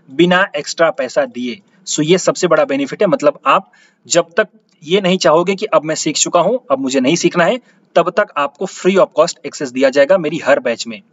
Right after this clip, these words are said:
एक batch ज्वाइन करने के बाद हर batch का access आपके पास free of cost रहेगा, ये बात आप समझ के चलिए।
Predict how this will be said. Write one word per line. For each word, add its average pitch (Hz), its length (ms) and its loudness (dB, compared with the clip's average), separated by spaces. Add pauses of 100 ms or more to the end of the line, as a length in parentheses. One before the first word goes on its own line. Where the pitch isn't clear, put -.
(500)
एक 185 200 2
batch 165 160 2
ज्वाइन 151 220 0
करने 147 220 2
के 151 80 -2
बाद 185 160 2
हर 156 240 2
batch 143 220 -2
का 175 120 -2
access 143 320 -4
आपके 127 200 -2
पास 160 220 -2
free 131 160 2
of - 120 -4
cost 123 180 0
रहेगा, 143 240 4 (340)
ये 131 80 -2
बात 123 200 2
आप - 180 2 (180)
समझ 127 260 -6
के - 80 0
चलिए। 107 320 -6